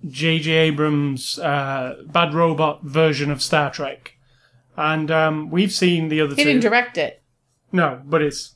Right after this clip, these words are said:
Speaker 1: that series of films, not, you know, it's a new series of films. I, I would hate to call it reboot because it's not really.
Speaker 2: No.
Speaker 1: It's, uh, it's just more Star Trek. So, um,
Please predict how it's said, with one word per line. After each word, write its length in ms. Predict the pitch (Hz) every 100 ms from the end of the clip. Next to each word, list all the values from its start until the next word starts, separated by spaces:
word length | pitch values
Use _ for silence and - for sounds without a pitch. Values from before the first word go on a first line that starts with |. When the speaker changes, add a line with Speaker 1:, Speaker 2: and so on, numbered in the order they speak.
| _
Speaker 1:
that 360 | 226 160 -
series 440 | - 160 143 139 131
of 120 | 131
films, 420 | - 139 127 127 147
not, 240 | 139 -
you 160 | 214 156
know, 120 | 135 127
it's 160 | -
a 40 | 156
new 260 | 175 180
series 460 | - 160 147 143 131
of 100 | 131
films. 560 | 151 131 127 - - _ _ _ -
I, 200 | 143 156
I 300 | 160 151 170
would 240 | 147 143
hate 240 | 127 165 165
to 80 | 139
call 160 | 156
it 120 | 143 147
reboot 400 | 156 135 131 160
because 280 | 147 156
it's 200 | 147 143
not 220 | 175 - 131
really. 240 | 120 123
Speaker 2:
No. 180 | 165 151
Speaker 1:
It's, 120 | -
uh, 200 | 143 127 - _ _ _ _ _ _ _ _ _ _ _ -
it's 220 | 147 -
just 220 | 151 -
more 180 | 156 147
Star 240 | - 139
Trek. 240 | - - - _ -
So, 420 | - 170 160 - _ _ _ _ _ _ _ -
um, 480 | 175 170 170 160